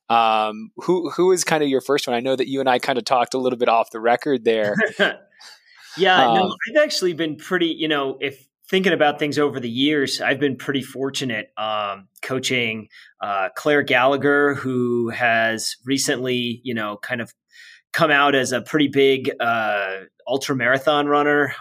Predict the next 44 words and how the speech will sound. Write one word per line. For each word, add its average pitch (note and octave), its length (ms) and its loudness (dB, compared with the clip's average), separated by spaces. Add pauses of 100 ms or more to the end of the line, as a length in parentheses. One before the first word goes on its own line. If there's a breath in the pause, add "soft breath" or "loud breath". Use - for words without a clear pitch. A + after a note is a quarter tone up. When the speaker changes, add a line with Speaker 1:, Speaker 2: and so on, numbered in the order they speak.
Speaker 2:
Um, A2 560 -4 (360 loud breath)
and A#2 120 -4
then A#2 320 0
I A2+ 100 0
had A#2+ 220 2
some A#2+ 160 -2
success B2 580 0
with A#2+ 120 -4
some A2+ 180 -2
middle A#2 220 2
distance A#2+ 440 -2
runners A2+ 300 -2
like G2+ 240 -6
Olivia G#2 420 -2
Anderson B2 600 0
and G#2 100 -8
Sydney - 260 -6
Smith. B2 500 0
And G2+ 140 -14
then, G2+ 200 -10 (360 loud breath)
uh, F#2+ 180 -6
Jordan C3 280 2
Coulter C3+ 400 2
was B2 160 0
another A#2 300 2
athlete A#2 420 2
that A2+ 100 2
I G#2+ 80 4
had, G#2+ 320 2 (320 loud breath)
uh, G2 340 2
a G2 100 -2
lot G#2 160 2
of G2+ 60 -2
success - 480 0
with. G#2 360 -2 (160)
And G#2+ 180 -4
then, G#2 480 0 (160)
um, G2+ 220 -6
kind A#2+ 240 -2
of A2+ 120 -4
now A2 280 0
moving A2 360 -2
into, G#2+ 600 -2 (420 loud breath)
uh, G#2 460 -2